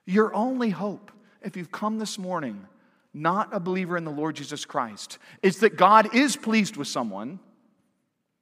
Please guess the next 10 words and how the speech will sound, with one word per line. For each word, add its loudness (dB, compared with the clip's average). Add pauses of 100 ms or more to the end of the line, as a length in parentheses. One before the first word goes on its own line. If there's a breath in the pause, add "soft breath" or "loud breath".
(240)
but -6
it's -10
not -4
you. -6 (1080)
He's -4
pleased -2
with -10
his -10
own -10
son. -12